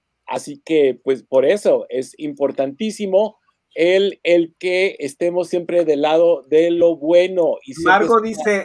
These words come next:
Speaker 1: amorosos.
Speaker 2: "También dicen que es malo leer las cartas o tirar el tarro, por lo que a los pies de Cristo los romanos jugaban cartas mientras él moría". Oh, entonces
Speaker 1: Bueno,
Speaker 2: también
Speaker 1: hoy no
Speaker 2: están
Speaker 1: las
Speaker 2: poniendo
Speaker 1: leería
Speaker 2: de
Speaker 1: yo,
Speaker 2: mesa.
Speaker 1: pero, pero para mí no es malo. A ver.
Speaker 2: Por,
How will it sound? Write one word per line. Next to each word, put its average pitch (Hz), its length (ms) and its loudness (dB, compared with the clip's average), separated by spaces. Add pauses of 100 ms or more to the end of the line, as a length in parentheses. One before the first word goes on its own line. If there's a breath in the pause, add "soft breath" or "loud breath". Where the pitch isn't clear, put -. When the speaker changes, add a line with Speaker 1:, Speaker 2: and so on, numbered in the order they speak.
Speaker 1:
amorosos. 202 320 -6
Speaker 2:
"También 196 320 -2
dicen 214 260 -8
que 208 100 -6
es 190 100 -8
malo 196 300 0
leer 165 260 -2
las 196 240 -4
cartas 175 480 -6
o 175 120 -12
tirar 156 340 -4
el 170 180 -8
tarro, 160 440 -4 (400)
por 143 120 -8
lo 139 140 -4
que 147 100 -8
a 139 60 -4
los 139 180 -10
pies 165 200 -6
de 175 120 -10
Cristo 160 300 -12
los 151 180 -8
romanos 139 400 -8
jugaban 139 380 -10
cartas 139 520 -10
mientras 123 540 -14 (100)
él 147 540 -10
moría". 117 880 -12 (520)
Oh, 139 200 -8
entonces 151 280 -16
Speaker 1:
Bueno, 147 220 0
Speaker 2:
también 196 180 2
Speaker 1:
hoy 247 60 2
no 269 80 6
Speaker 2:
están 269 140 6
Speaker 1:
las 233 80 2
Speaker 2:
poniendo 185 280 2
Speaker 1:
leería 196 240 4
Speaker 2:
de - 100 -4
Speaker 1:
yo, 175 180 6
Speaker 2:
mesa. - 180 -2
Speaker 1:
pero, 147 360 4
pero 139 300 2
para 143 220 -2
mí 180 140 -6
no 180 100 -2
es 156 120 -6
malo. 117 340 -10 (400)
A 165 140 4
ver. 196 140 6
Speaker 2:
Por, 196 200 4